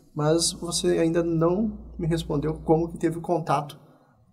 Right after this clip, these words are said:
o primeiro contato lá na infância com as Libras. Se teve, se não teve, como é que foi?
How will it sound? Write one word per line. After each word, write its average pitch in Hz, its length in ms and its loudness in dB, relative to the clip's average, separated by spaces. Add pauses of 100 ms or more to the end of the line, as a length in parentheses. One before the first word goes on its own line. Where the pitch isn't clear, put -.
o 156 40 -20
primeiro 151 280 -2
contato 156 460 0
lá 202 220 4
na 185 100 0
infância 156 500 -2
com - 120 -4
as 147 160 0
Libras. 131 380 -4
Se - 140 -8
teve, 170 300 4
se - 160 -4
não 127 140 -6
teve, 156 420 0 (300)
como 143 100 0
é 135 60 -2
que - 100 -12
foi? - 180 -8